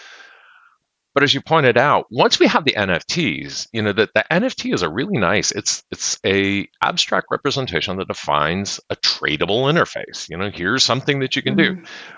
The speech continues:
Speaker 1: What it's bound to, who cares, right? It can be bound to anything.
Speaker 2: Pork bellies.
Speaker 1: Uh,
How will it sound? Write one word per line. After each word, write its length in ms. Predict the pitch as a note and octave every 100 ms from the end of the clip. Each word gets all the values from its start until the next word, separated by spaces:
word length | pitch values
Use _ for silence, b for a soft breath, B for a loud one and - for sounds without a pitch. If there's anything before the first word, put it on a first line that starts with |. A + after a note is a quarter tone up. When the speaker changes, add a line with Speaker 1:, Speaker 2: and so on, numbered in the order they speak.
| B _ -
Speaker 1:
What 200 | A2+ D#3
it's 160 | C#3
bound 500 | F#2+ G2 C3 A#3+ C#4+ -
to, 440 | E2+ F2 E2+ F2+ - _ _
who 320 | - - F#3 B3+
cares, 680 | - A#3+ D4+ - - - - _ -
right? 200 | - - -
It 80 |
can 80 | E3+
be 120 | A3
bound 240 | C3+ A#2 A2
to 160 | F#2 A#2
anything. 480 | F#3+ E3 - - - _ _
Speaker 2:
Pork 260 | - A#3+ B3
bellies. 540 | F#3+ E3+ E3+ D#3 - - _ _ _ _ _ _ -
Speaker 1:
Uh, 640 | A2 B2+ B2+ B2+ B2 B2